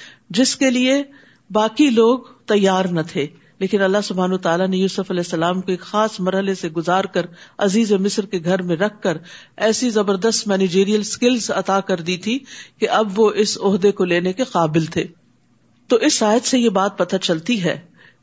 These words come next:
کہ انسان کے لیے جائز ہے کہ اگر اس کے پاس کوئی اسکل ہو یا کوئی علم ہو تو اس بنا پر کہ دوسروں کی خدمت کر سکے، اپنی اس خوبی کا ذکر کر سکتا ہے کہ میں یہ کام جانتا ہوں۔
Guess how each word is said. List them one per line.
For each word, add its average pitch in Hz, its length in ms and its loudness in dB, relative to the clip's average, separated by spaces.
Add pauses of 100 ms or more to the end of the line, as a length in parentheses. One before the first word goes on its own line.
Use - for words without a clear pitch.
کہ 240 100 4
انسان 233 460 2
کے 247 100 -2
لیے 233 240 0
جائز 190 380 2
ہے 214 160 -2
کہ 214 180 -6
اگر 226 240 2
اس 269 160 0
کے 233 120 0
پاس 185 340 0
کوئی 190 140 0
اسکل 240 460 2
ہو 180 180 -2 (140)
یا 185 180 0
کوئی 185 280 0
علم 214 340 4
ہو 156 200 0 (640)
تو 247 100 2
اس - 220 0
بنا 220 360 2
پر 226 240 0 (200)
کہ 214 100 0
دوسروں 233 380 4
کی 262 140 -4
خدمت 262 420 0
کر 226 140 2
سکے، 233 340 -2
اپنی 214 260 -4
اس 214 180 0
خوبی 208 280 -2
کا 220 120 0
ذکر 180 280 0
کر 165 160 -2
سکتا - 320 -8
ہے 247 60 -2
کہ 247 80 -4
میں 233 160 2
یہ 247 140 0
کام 202 300 0
جانتا 160 380 -2
ہوں۔ 147 160 -6